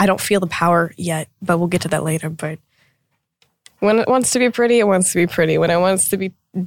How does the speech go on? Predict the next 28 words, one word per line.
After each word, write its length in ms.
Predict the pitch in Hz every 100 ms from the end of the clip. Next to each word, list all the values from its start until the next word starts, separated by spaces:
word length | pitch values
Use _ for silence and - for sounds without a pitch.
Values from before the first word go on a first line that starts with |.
| 175
doctor 420 | 190 185 202 - 220
handwriting, 540 | 233 233 233 240 247
it's 120 | 247
doctor 320 | - 254 196 170
handwriting. 580 | 165 170 165 160 165
So, 400 | 175 262 233 180 - - - - - -
beginning 320 | 277 320 403
with 140 | 392 320
graphology. 920 | 247 254 233 233 233 220 170 160 160 - - -
Graphology 760 | 247 262 - 262 285 233 240 233
is 200 | 233 208
the 140 | 220
analysis 680 | 233 226 247 240 226 226 220
of 180 | 294 285
the 100 | 311
physical 480 | - 381 392 392 392
characteristics 760 | 392 392 381 381 370 - 330
and 160 | 330 294
patterns 400 | - 302 311 294
of 100 | 302
handwriting 880 | - 330 339 311 214 196 196 240 226
with 220 | 220 220
an 80 | 214
attempt 460 | 220 - 294 -
to 140 | - 262
identify 600 | 220 202 196 196 - 170
the 120 | 170
writer, 480 | 185 247 285 170